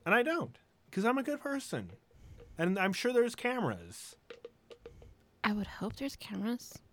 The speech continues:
Speaker 1: I, yeah, I mean, like, it's like, "Oh, cool, this,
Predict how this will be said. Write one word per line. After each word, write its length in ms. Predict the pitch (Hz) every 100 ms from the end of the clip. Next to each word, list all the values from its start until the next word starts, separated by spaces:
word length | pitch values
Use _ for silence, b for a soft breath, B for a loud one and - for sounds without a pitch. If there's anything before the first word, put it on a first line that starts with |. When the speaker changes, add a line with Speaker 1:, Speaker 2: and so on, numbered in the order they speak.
| _ - - _ _ _ _ _ 156
Speaker 1:
I, 220 | 185 170 165 170
yeah, 240 | 175 240
I 40 | 160
mean, 200 | 160 160
like, 200 | 151 147 _ -
it's 180 | 147 156
like, 160 | 165 -
"Oh, 200 | 285 185
cool, 280 | - 214 151
this, 260 | 143 139